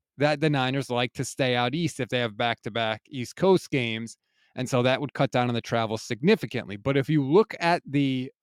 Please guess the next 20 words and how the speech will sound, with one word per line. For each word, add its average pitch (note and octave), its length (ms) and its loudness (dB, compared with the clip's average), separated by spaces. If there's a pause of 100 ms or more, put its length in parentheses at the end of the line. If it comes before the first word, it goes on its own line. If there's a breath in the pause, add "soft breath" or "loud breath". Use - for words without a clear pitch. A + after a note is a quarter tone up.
(160)
opponents, B2+ 680 0 (540)
and A2 320 -4
if G2+ 100 -6
you're A#2 80 -2
watching A#2+ 320 0
on G#2 100 -4
YouTube A#2+ 340 -2
right G#2+ 160 0
now, G#2+ 100 -2
you G#2+ 120 -6
can G#2+ 100 -14
see C3+ 220 -8
'em. A#2 80 -4
I G#2+ 80 -4
got A2 120 -2
'em A2 100 -2
up A2 100 -2
on G#2 140 0
the F2+ 60 -4
screen. C#3 420 0